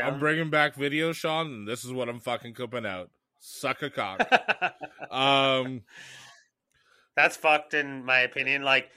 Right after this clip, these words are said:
Speaker 2: as far as ghosts and haunted places go and
Speaker 1: Mm-mm.
Speaker 2: stuff like that, tragedies, it's weird.
Speaker 1: Look, uh, I live a good life of going,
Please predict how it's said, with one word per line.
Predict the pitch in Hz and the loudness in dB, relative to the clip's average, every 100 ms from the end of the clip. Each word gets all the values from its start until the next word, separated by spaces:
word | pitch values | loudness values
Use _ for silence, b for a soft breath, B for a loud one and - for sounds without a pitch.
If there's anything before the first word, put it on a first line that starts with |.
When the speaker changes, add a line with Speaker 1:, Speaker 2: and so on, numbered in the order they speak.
| 107 151 | -8 -2
Speaker 2:
as | 156 | -2
far | - 180 | 4 6
as | 175 135 | 6 4
ghosts | 139 131 151 151 - | 0 0 0 -2 -6
and | 131 | -4
haunted | 127 123 123 127 117 | -2 -4 -2 -6 -6
places | - 113 117 127 120 | -4 -4 -4 -8 -6
go | 127 127 127 | -2 0 0
and | 123 | -4
Speaker 1:
Mm-mm. | 143 | -4
Speaker 2:
stuff | 123 120 | -4 -2
like | 131 117 | -2 -2
that, | 123 117 123 | 0 0 0
tragedies, | - 113 110 113 117 120 120 113 | -2 -2 -2 -4 -10 -10 -10 -10
it's | 101 - - - _ | -12 -14 -16 -18 _
weird. | 120 107 101 | -10 -4 -2
Speaker 1:
Look, | 127 - _ _ _ _ - | -2 -6 _ _ _ _ -10
uh, | 123 117 104 | -6 -6 -6
I | 104 127 | -6 -2
live | 139 139 | -2 -2
a | |
good | 131 139 131 | -2 -2 -4
life | 117 120 123 117 | -4 -2 -2 -4
of | 113 104 101 | -6 -6 -6
going, | 113 107 104 101 | -4 -2 -4 -8